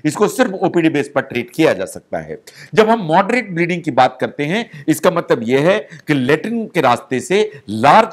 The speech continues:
amount of bright red या मैरून कलर का ब्लड है, वो पास हो रहा है। ये इस तरह का जो ब्लड है, वो लैट्रिन में मिक्स होके आ रहा है and amount काफी सिग्निफिकेंट है।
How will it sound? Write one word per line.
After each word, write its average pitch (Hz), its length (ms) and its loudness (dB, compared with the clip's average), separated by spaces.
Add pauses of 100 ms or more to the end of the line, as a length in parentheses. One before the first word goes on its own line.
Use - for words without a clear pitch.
(160)
amount 165 380 0
of - 20 2 (220)
bright 190 480 2
red 220 120 2 (280)
या 131 60 2
मैरून 180 400 0
कलर 165 220 0
का 151 140 -6
ब्लड 160 340 -2
है, 151 220 -6 (220)
वो 143 60 -2
पास 156 380 0
हो 92 100 -8
रहा 82 140 -12
है। 69 200 -20 (340)
ये 196 100 4
इस 208 180 -4
तरह 233 160 4
का 214 100 2
जो 175 140 0
ब्लड 190 280 0
है, 208 80 2
वो 180 120 -4
लैट्रिन 160 320 0
में 131 260 -4
मिक्स 214 260 -6
होके 214 200 0
आ 175 100 2
रहा 185 140 2
है 214 220 -2
and 160 320 -4 (140)
amount 175 240 0 (100)
काफी 147 220 0
सिग्निफिकेंट 135 720 -8
है। 85 140 -8